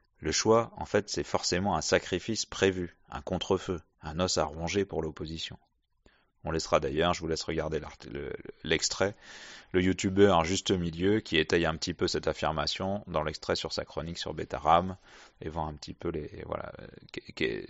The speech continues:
de, de quoi ça peut être un contre-feu. Les hypothèses sur ce que, ce que ce pseudo-scandale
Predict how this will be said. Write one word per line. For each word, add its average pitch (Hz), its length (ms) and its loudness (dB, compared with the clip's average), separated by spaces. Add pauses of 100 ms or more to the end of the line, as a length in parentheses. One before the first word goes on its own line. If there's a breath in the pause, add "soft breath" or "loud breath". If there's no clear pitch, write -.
de, 78 180 -4
de 82 160 -2
quoi 95 200 2
ça 85 120 0
peut 85 140 -2
être 82 160 -2
un - 60 -10
contre-feu. - 440 -12 (1040)
Les 87 200 -2
hypothèses 90 440 -4
sur - 200 -6
ce - 80 -8
que, 80 320 -4
ce - 160 -4
que 87 240 -4
ce - 180 -6 (720 soft breath)
pseudo-scandale 87 880 0